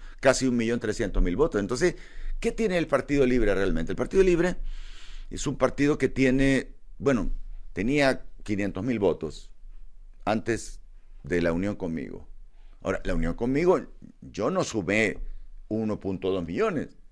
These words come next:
pero yo sí hice que confiaran nacionalistas y liberales de que íbamos a gobernar juntos con esta doña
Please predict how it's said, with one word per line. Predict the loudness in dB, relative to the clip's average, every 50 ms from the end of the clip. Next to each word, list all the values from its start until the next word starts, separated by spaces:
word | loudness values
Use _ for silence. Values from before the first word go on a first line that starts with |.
| -20 -20 -20 -20 -20 _ _
pero | _ 4 6 6 6
yo | 8 8 6 6
sí | 4 2 2 2 2 2 0 -2 -6 -12 -14 -2
hice | 0 2 2 2 2 0 4
que | 4 4 4
confiaran | 6 4 2 2 2 4 6 8 8 8 6 4 0 0 -6 -10 -8
nacionalistas | -2 0 0 0 0 0 0 0 2 2 0 0 0 -2 -2 -2 -4 -4 -2
y | 0 0
liberales | 0 2 4 4 6 6 6 4 2 0 -6 -12 -18 -16 -6
de | -2 -2 -2 2
que | 2 2
íbamos | 2 2 2 2 2
a | 2
gobernar | 4 4 4 2 2 -2 -2
juntos | -2 -2 0 0 0 -2 -4 -4
con | -4 -4 -4
esta | -4 -2 2 4
doña | 4 6 6 4 2 -2 -4